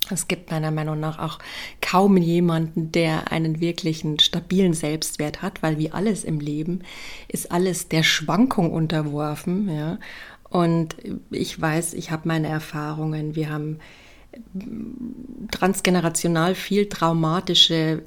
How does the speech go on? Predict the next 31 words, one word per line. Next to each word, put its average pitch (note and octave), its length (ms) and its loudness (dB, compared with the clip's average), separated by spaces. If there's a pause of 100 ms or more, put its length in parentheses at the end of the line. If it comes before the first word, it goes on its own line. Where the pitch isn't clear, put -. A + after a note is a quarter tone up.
Erlebnisse D#3+ 640 0
in D#3 100 0
unserer D#3+ 320 -4
Gesellschaft. F3+ 880 0 (520)
Die F#3+ 280 0
beiden D#3+ 480 2
Weltkriege D#3+ 600 -2
in D#3+ 140 0
Deutschland, D3+ 540 -2
das D#3 160 -4
hat - 180 -6
einiges D#3 600 -2
mit F3+ 200 0
unserer G3+ 320 0
Gesellschaft D#3+ 640 -2
gemacht D#3+ 480 -2
und - 440 -4
die F3 80 0
Nachwirkungen E3+ 880 0
sind D#3 220 -2
meiner D#3 300 0
Meinung D3 380 -4
nach D3 180 -6
jetzt D3 220 -8
ganz D3+ 260 -4
klar D3 220 -4
für - 160 -10
uns D#3+ 260 -4
alle D#3 220 -4
zu D#3+ 140 -6
spüren. F3 580 -2